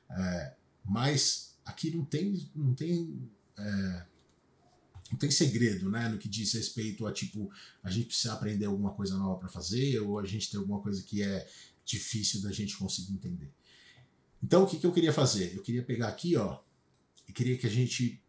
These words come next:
é, trabalhasse durante alguns minutos. Deixa eu só ver a hora aqui, galera, pra ver que eu, que eu sei que vocês estão aqui todos de, é,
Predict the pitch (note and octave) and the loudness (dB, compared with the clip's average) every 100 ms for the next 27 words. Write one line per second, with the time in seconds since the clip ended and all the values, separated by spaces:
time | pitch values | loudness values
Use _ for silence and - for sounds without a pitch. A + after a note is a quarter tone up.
0 | _ - G#2 G2 A2 G2+ G#2+ G#2+ - G2+ | _ -8 -4 -2 -2 -2 -2 0 -2 0
1 | G#2 G#2 G2+ - F#2+ F#2+ F2+ - _ _ | -2 -2 -2 -2 -2 -4 -8 -18 _ _
2 | _ G#2+ F#2+ G#2+ F#2 A2 C#3 - - A2+ | _ -10 -4 -4 -2 2 2 2 -4 -6
3 | - C#3+ D3+ A#2 G2+ F#2 F2+ F2 F2 F2 | -6 -6 -4 -2 -2 -4 -6 -10 -14 -18
4 | C#2+ D#2 - F2 F#2 F2+ - F#2+ - _ | -18 -18 -16 -12 -12 -12 -10 -10 -10 _
5 | - F#2+ - G#2 G2 F#2 G2 F#2+ G2+ G2 | -10 -4 -4 -4 -6 -6 -4 -4 -4 -6
6 | - F#2+ G#2 G2+ G2 F2 F#2+ F2 - - | -6 -12 -10 -8 -8 -6 -6 -8 -14 -20
7 | - _ - _ F#2+ G2 F2+ E2+ | -20 _ -20 _ -6 -4 -4 -8